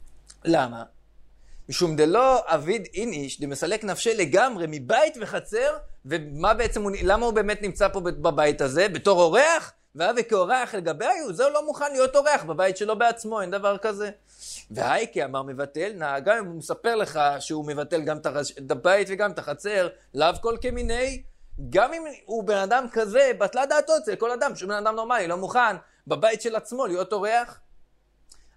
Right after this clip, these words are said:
אמר לי, "לא, אם, זה, אם, אם בן אדם מתנה במפורש,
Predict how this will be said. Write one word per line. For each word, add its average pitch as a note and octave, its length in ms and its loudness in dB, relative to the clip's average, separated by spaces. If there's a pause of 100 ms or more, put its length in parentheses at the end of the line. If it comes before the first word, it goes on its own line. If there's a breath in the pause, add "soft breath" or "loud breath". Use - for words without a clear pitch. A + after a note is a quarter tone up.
(140)
אמר C#3 280 0
לי, G3 420 2 (1300)
"לא, D3+ 520 4
אם, G#3+ 160 -4 (280)
זה, B2+ 200 -6 (100)
אם, F3 340 -6 (380)
אם A3+ 140 0
בן G#3+ 80 2
אדם E3+ 220 2
מתנה E3+ 300 0
במפורש, D#3+ 920 0